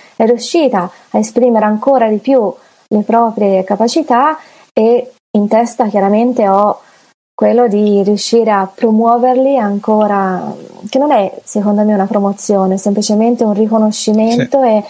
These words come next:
Speaker 1: riuscire a mettere la giusta persona nel giusto posto. Così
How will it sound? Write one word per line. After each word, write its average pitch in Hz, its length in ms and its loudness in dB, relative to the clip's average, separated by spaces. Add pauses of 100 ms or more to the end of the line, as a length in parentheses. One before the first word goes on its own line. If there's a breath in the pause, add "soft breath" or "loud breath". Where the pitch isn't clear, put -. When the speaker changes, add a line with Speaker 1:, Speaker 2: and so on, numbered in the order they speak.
(160 loud breath)
Speaker 1:
riuscire 240 340 0
a 254 40 2
mettere 214 600 -2 (260 loud breath)
la 208 140 2
giusta 247 380 0
persona 233 840 0
nel 214 180 0
giusto 247 380 0
posto. 190 600 -4 (280 loud breath)
Così 254 560 0